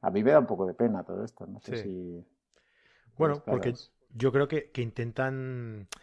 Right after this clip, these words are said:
Speaker 2: ah, son conservadores, intentan, eh, asegurarse el, el, el éxito, ¿no?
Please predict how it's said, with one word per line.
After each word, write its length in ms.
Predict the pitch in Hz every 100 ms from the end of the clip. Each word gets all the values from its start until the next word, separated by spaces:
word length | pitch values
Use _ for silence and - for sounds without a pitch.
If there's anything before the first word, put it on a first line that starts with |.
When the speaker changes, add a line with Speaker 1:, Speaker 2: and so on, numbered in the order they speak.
| - _ _
Speaker 2:
ah, 420 | 127 117 113 113 -
son 160 | 131
conservadores, 600 | 135 139 131 120 131 131
intentan, 500 | 127 117 113 127 127 117
eh, 400 | 117 110 110 113
asegurarse 720 | 117 110 104 117 - 123 113
el, 140 | 113 110
el, 200 | 110 -
el 120 | 117
éxito, 480 | 131 - 135 135 - _
¿no? 180 | 113 156